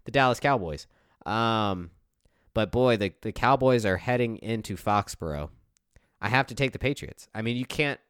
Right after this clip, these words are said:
you can't, you can't take the Patriots. You can't not take the Patriots at home, right? They're four and oh at home. There's no way that they lose that game. Um, a big game, really big game. Packers at forty-niners.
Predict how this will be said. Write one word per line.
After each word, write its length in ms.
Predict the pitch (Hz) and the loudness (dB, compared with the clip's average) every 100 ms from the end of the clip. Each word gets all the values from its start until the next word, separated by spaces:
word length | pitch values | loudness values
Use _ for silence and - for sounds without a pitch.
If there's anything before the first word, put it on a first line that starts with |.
| _ | _
you 180 | 214 107 - | -16 -14 -10
can't, 420 | - 147 - - _ _ _ _ _ | -8 -8 -10 -18 _ _ _ _ _
you 140 | 107 | -18
can't 320 | - 143 - | -10 -10 -10
take 220 | - 131 | -10 -12
the 80 | - | -10
Patriots. 640 | - 117 113 92 90 - - _ _ _ _ _ _ _ _ _ _ - | -8 -8 -8 -8 -8 -10 -20 _ _ _ _ _ _ _ _ _ _ -20
You 280 | 78 127 131 | -8 -6 -4
can't 360 | - 180 165 104 | -4 -4 -4 -10
not 340 | 113 120 123 | -4 -4 -4
take 200 | - 113 | -6 -8
the 60 | 107 | -8
Patriots 520 | - 110 - 90 85 - | -6 -6 -6 -10 -10 -8
at 160 | 98 | -8
home, 300 | - 113 85 73 _ | -6 -10 -12 -16 _
right? 200 | 95 107 | -2 -2
They're 120 | 120 | -2
four 260 | 101 151 156 | -2 0 0
and 80 | 143 | 2
oh 140 | 135 | 2
at 120 | 98 | 2
home. 260 | 98 120 90 | 0 -4 -2
There's 200 | 95 92 | -4 -2
no 120 | 117 | 0
way 160 | 117 113 | 0 -2
that 140 | 101 | -4
they 120 | 101 | -6
lose 220 | 95 101 90 | -4 -4 -4
that 180 | 85 | -8
game. 240 | 85 92 71 _ _ _ _ | -6 -8 -10 _ _ _ _
Um, 400 | 101 110 110 107 - | -2 2 2 0 -6
a 80 | |
big 400 | 104 - 123 170 | -14 2 4 4
game, 340 | 110 87 69 71 _ - | 0 -8 -8 -16 _ -12
really 400 | 104 123 123 101 | -4 0 0 0
big 220 | 95 87 | -4 -6
game. 240 | 82 78 73 | -8 -12 -4
Packers 380 | 120 113 123 110 | -2 0 0 -2
at 100 | - | -2
forty-niners. 760 | 117 113 107 98 98 95 - | -2 -2 -2 -4 -4 -4 -6